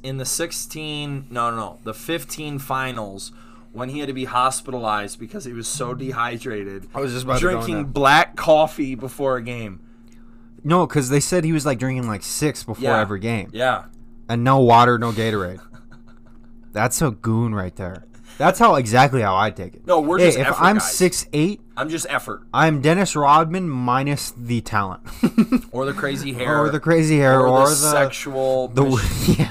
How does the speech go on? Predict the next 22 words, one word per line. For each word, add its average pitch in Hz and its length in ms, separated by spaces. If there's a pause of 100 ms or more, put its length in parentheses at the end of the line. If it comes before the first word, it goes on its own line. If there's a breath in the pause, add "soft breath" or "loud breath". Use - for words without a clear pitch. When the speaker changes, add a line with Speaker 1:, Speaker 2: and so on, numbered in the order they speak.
Speaker 1:
debauchery 139 520
with 127 80
Speaker 2:
Or 147 140
the 151 80
Speaker 1:
Madonna. 120 320
Speaker 2:
Vegas 143 340
trips. - 760 (140)
Speaker 1:
Yeah. 117 200 (480)
Speaker 2:
Like, 131 360 (100)
I, 151 560 (180)
yeah, 101 340
I, 135 180
if 143 200
I'm 156 200
six 156 400
eight, 127 240
I'm, 107 420 (320)
I'm 113 280
Deli 131 400
and 113 180
Bill 120 200
Laimbeer 107 560